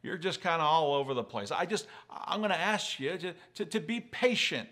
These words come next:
a little bit, right? You gotta learn some stuff. You gotta be trained, right? So the roots of an oak tree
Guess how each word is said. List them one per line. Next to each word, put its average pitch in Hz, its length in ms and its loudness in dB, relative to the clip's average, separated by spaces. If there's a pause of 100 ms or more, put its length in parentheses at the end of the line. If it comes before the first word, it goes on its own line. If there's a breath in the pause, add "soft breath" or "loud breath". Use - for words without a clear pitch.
(120)
a 135 80 -2
little 117 320 -2
bit, 78 240 -14
right? - 120 -2
You 180 60 -6
gotta 240 180 4
learn 262 300 4
some 190 180 -8
stuff. - 440 -2
You 147 60 -12
gotta 208 220 4
be 220 120 -6
trained, 226 800 -2
right? 170 300 -2 (360 loud breath)
So 202 280 2 (320 loud breath)
the 202 100 6
roots 202 420 0
of 202 120 2
an 190 120 0
oak 202 300 2
tree 117 480 -8